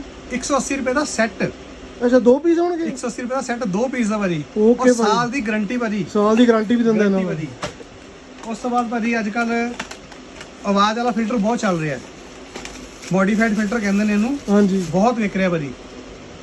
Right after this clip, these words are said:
Speaker 1: ਸਿਰਫ ਇੱਕ ਸੌ ਦਸ ਰੁਪਏ ਭਾਜੀ।
Speaker 2: ਓਕੇ।
Speaker 1: ਇਹ ਧੂਮ ਵਰਗੀ ਆਵਾਜ਼ ਬਣਾਉਂਦਾ ਹੈ, ਧੂਮ। ਸਲੈਂਸਰ ਜਿਵੇਂ ਚੱਲਦਾ ਹੈ।
Speaker 2: ਅੱਛਾ, ਸਲੈਂਸਰ 'ਚ ਲੱਗਦਾ ਹੈ।
Speaker 1: ਇਹ ਕਾਰਬੋਰੇਟਰ ਦੇ ਨਾਲ ਲੱਗਦਾ ਭਾਜੀ।
Speaker 2: ਕਾਰਬੋਰੇਟਰ ਦੇ ਨਾਲ ਲੱਗਦਾ।
Speaker 1: ਬਹੁਤ ਵਿਕਦਾ ਭਾਜੀ ਇਹ।
Speaker 2: ਇੱਕ ਸੌ ਦਸ ਰੁਪਏ ਦਾ?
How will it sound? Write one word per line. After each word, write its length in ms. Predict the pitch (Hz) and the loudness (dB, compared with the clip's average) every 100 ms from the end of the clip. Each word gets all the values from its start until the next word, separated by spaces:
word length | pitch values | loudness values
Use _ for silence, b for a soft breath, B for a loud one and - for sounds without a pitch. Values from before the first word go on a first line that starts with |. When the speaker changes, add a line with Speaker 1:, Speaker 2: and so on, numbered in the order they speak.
| - | -6
Speaker 1:
ਸਿਰਫ 600 | - 254 277 - - - | 2 2 2 -4 -16 -8
ਇੱਕ 100 | 226 | -4
ਸੌ 120 | - | -2
ਦਸ 320 | 220 208 208 | 0 0 0
ਰੁਪਏ 200 | 247 220 202 | 0 0 0
ਭਾਜੀ। 220 | 175 151 - - - | 0 -2 -8 -16 -2
Speaker 2:
ਓਕੇ। 320 | 247 254 254 | 0 2 4
Speaker 1:
ਇਹ 100 | 247 | 6
ਧੂਮ 320 | 208 190 226 | 6 2 2
ਵਰਗੀ 220 | 240 233 240 | 2 0 0
ਆਵਾਜ਼ 200 | 220 220 | 0 0
ਬਣਾਉਂਦਾ 240 | 202 180 | 0 0
ਹੈ, 60 | 185 | 0
ਧੂਮ। 480 | 170 185 190 180 156 - - - - | 2 2 4 2 -2 -8 -18 -18 -6
ਸਲੈਂਸਰ 260 | 190 180 214 | -2 0 0
ਜਿਵੇਂ 200 | 202 208 | 0 0
ਚੱਲਦਾ 280 | 202 190 214 | 0 0 0
ਹੈ। 60 | |
Speaker 2:
ਅੱਛਾ, 220 | 233 254 269 | 2 4 6
ਸਲੈਂਸਰ 360 | 247 254 269 | 6 4 4
'ਚ 40 | 269 | 2
ਲੱਗਦਾ 320 | 247 214 196 | 2 2 0
ਹੈ। 80 | 180 | -2
Speaker 1:
ਇਹ 80 | 233 | -4
ਕਾਰਬੋਰੇਟਰ 420 | 226 226 247 247 | -6 -4 -6 -4
ਦੇ 60 | |
ਨਾਲ 160 | 247 233 | -6 -4
ਲੱਗਦਾ 240 | 214 180 | -4 -4
ਭਾਜੀ। 220 | 202 208 233 | -2 -2 -2
Speaker 2:
ਕਾਰਬੋਰੇਟਰ 420 | 233 233 233 220 233 | 2 2 4 4 4
ਦੇ 60 | |
ਨਾਲ 180 | 226 214 | 4 4
ਲੱਗਦਾ। 140 | 190 | 4
Speaker 1:
ਬਹੁਤ 160 | 190 254 | 4 4
ਵਿਕਦਾ 260 | 226 185 185 | 2 0 0
ਭਾਜੀ 220 | 175 180 | 0 0
ਇਹ। 280 | 156 139 240 | -2 0 2
Speaker 2:
ਇੱਕ 80 | |
ਸੌ 100 | 240 | 6
ਦਸ 180 | 240 247 | 6 6
ਰੁਪਏ 260 | 311 330 330 | 4 4 2
ਦਾ? 160 | 311 | 0